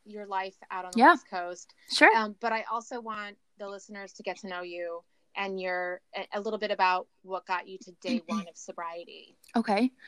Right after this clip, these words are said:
Speaker 2: Um, so what it was like. <laughs>
Speaker 1: Yeah. <laughs>
Speaker 2: Okay.
Speaker 1: Exactly. Yeah.
Speaker 2: So what, what, what it w-, the question is what it was like to get me to day one of sobriety? Like, what led
Speaker 1: Yeah.
Speaker 2: up to that?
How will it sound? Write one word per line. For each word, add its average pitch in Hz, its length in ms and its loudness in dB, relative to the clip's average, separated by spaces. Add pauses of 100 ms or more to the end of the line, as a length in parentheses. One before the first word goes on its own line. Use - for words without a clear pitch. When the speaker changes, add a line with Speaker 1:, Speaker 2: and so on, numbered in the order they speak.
(580)
Speaker 2:
Um, 214 380 8
so 233 180 0
what 226 160 2
it - 100 -2
was 247 220 2
like. 220 400 2
<laughs> 370 80 8 (680)
Speaker 1:
Yeah. 269 220 10 (220)
<laughs> - 220 2
Speaker 2:
Okay. 269 340 8
Speaker 1:
Exactly. 254 260 -6
Yeah. 240 220 -8 (220)
Speaker 2:
So 302 260 8
what, 269 260 0
what, 247 300 -2
what 254 180 -2
it 254 60 -4
w-, 247 160 -10 (140)
the 240 100 -6
question 247 340 -4
is 226 160 -4
what 220 140 0
it 208 80 -6
was 208 180 -6
like 202 380 2
to 214 100 0
get 190 280 8
me 247 120 -2
to 262 80 -2
day 277 220 0
one 294 180 0
of 302 100 -8
sobriety? 311 540 0
Like, 214 160 -2
what 208 180 -2
led 202 180 6
Speaker 1:
Yeah. 240 60 6
Speaker 2:
up - 100 -2
to 311 100 -2
that? 294 160 2